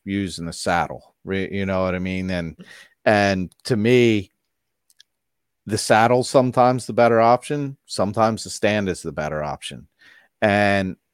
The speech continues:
to me, my saddle is a versatile safety harness. Sometimes I never once hook it up like a saddle.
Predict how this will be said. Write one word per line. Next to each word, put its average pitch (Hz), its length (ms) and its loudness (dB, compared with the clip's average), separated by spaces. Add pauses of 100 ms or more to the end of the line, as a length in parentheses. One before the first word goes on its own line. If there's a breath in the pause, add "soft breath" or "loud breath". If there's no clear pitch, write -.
to - 140 -6
me, 135 280 2
my 135 260 6
saddle 123 720 4
is 107 440 0
a 95 480 -2 (340)
versatile 113 920 2
safety 107 460 -2
harness. - 560 -14 (1200)
Sometimes 175 600 6
I 147 80 8
never 139 300 4
once 104 720 -2
hook - 300 -2
it 135 160 -2
up 131 360 -2
like 107 260 -6
a 110 40 -8
saddle. 117 500 -2